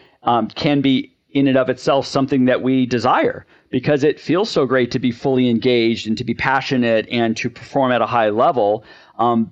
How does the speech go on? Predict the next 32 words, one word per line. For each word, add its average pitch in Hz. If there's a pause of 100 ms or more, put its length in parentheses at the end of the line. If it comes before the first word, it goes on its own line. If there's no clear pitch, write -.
that 131
is 131
something 131
we 123
start 117
seeking 151
more. 80 (420)
Yet, 131
unfortunately, 135
day 123
to 113
day, 127 (140)
most 127
people 131
are 120
on 113
the 107
other 156
side 123
of 101
the 107
coin 110
where 110
they're 104
stressed 123
and 107
their 104
cortisol 127
levels 110
are 107
up 104
and 113